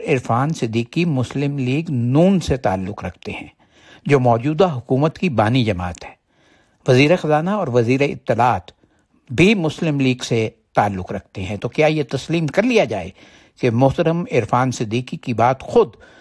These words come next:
उनकी जमात के वज़रा भी नहीं सुनते? इरफान सिद्दीकी साहब इसहाक डार को भी ब्रीफ करके ज़रूर बताएं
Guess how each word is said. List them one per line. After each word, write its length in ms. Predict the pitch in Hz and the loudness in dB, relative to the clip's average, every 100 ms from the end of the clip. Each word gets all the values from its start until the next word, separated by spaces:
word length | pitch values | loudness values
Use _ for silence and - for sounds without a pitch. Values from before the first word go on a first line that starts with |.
| _ | _
उनकी 480 | - 156 160 - 160 | -2 0 0 -2 -2
जमात 560 | 117 110 113 123 147 - | 0 0 2 0 0 -4
के 280 | - 135 139 | -2 2 2
वज़रा 440 | 113 107 123 165 | 0 0 2 4
भी 140 | 156 | 2
नहीं 200 | 143 117 | -4 -4
सुनते? 460 | 101 110 92 - 76 _ _ _ _ - _ _ _ - | -6 -8 -12 -16 -20 _ _ _ _ -20 _ _ _ -2
इरफान 300 | 135 123 127 | 0 2 2
सिद्दीकी 340 | 139 120 131 | 0 -2 -2
साहब 340 | 135 123 139 - _ _ _ _ - | 0 2 0 -6 _ _ _ _ -6
इसहाक 440 | 127 - 117 - | -2 0 0 0
डार 260 | 113 110 123 | -2 0 0
को 200 | - 123 | 0 0
भी 120 | 123 | 0
ब्रीफ 300 | 113 113 107 | -2 -2 -4
करके 300 | - 113 - | -4 -4 -4
ज़रूर 380 | 113 104 110 165 | -4 -2 0 2
बताएं 420 | 120 101 87 95 | 2 -2 -6 -10